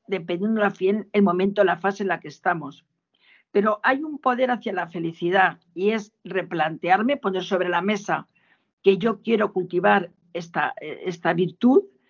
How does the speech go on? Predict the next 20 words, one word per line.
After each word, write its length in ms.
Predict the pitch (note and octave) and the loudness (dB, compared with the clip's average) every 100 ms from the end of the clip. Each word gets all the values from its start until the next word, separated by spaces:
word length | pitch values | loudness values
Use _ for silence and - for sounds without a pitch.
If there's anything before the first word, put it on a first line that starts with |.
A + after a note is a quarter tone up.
| _ _ _ | _ _ _
y 80 | G#3 | 2
luego 260 | G3+ G#3 B3 | 4 4 2
ver 460 | G#3 B3 - - _ _ | 2 0 0 -6 _ _
o 120 | F3 | -8
leer, 600 | E3+ F3 F3+ B3 C#4+ - - F#3 | -4 -2 2 2 0 -6 -14 -14
mm, 340 | F#3 - F3 | -14 -16 -8
fórmulas 680 | G#3 G3 A3 B3+ C#4+ E4 _ _ _ - | -4 -2 0 0 0 -4 _ _ _ -4
para 240 | F3+ E3+ | 0 0
hacerlo 320 | E3+ F3 F#3 | -2 -6 -4
cada 200 | A3 A3 | -2 -2
vez 140 | F#3 D#3 | -4 -6
mejor, 480 | C#3 - G3 F3+ _ _ | -14 -6 -6 -6 _ _
que 80 | C#3 | -18
esto 220 | - G3 | -8 -6
sí 160 | G3+ F#3 | -6 -6
que 140 | D3 | -6
hay, 280 | C#3 E3+ - | -6 -8 -10
cada 240 | - C#3+ D3+ | -10 -8 -8
vez 180 | D3 | -10
más. 580 | D3 F3 F#3 - - _ | -2 0 0 -4 -20 _